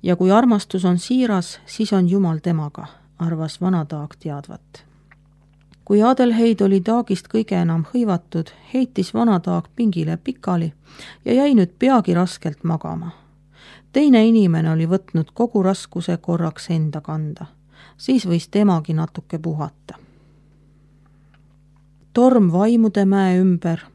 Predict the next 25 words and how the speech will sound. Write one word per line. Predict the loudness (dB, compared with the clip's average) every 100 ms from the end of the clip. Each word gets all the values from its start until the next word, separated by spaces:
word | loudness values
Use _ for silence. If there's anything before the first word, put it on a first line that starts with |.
| _ _ -20 _ 0
oli | 2 4
ajanud | 4 4 4 2 -2
tuisklume | -4 -4 -4 -8 -2 0 0 -2 -6 -4
lõuna | 0 2 0 0
pool | -2 0 0
mäge, | -2 -2 -2 -4 -8 _
kus | -10 -6 0
noor | 2 2 0
Daag | 0 -2 -2
alla | 0 0 0
kukkus | -4 -6 -8 -8 -8 -18 -20 -20
suurtesse | -6 -2 -2 -2 -4 -2
hangedesse | -2 0 0 -2 -6 -8 -10
kokku. | -8 -8 _ -14 -14 -14 _ _ _ _ -20 -20 -20 -20 _
Kui | -8
ta | -2 0
üles | 2 0 0
ronis, | 0 2 2 0
oli | -2 0 -2
alumistel | -2 -2 0 -2 -2 -2 0
astangutel | -2 -2 -2 -4 -4 -6 -4
kõvaks | -2 -2 -4 -4
külmunud | -2 0 2 0 -2
jäätaoline | -2 0 -2 -2 -2 -2 -2 0
lumekoorik. | 0 0 -2 -4 -4 -4 -8 _